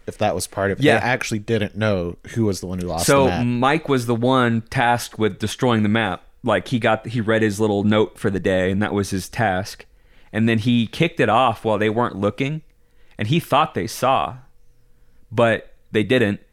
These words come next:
Speaker 2: And they were like, "Where's the map at?" They, they, they were genuinely like, "Where is the map? We can't find it." And he just sat on the knowledge that he destroyed the map, you know, he played with that.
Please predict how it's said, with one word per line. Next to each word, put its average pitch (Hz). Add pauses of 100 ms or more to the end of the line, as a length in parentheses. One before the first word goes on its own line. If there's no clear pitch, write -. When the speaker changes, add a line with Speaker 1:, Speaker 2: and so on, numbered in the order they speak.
Speaker 2:
And 110
they 107
were 110
like, 104
"Where's 113
the 107
map 120
at?" 98
They, 104
they, 110
they 123
were 127
genuinely 127
like, 107
"Where 110
is 107
the 104
map? 113
We 98
can't -
find 113
it." - (720)
And 113
he 147
just 143
sat 117
on 101
the 95
knowledge 98 (360)
that 92
he -
destroyed 101
the 87
map, 95 (440)
you 107
know, 90
he 110
played 117
with 98
that. 92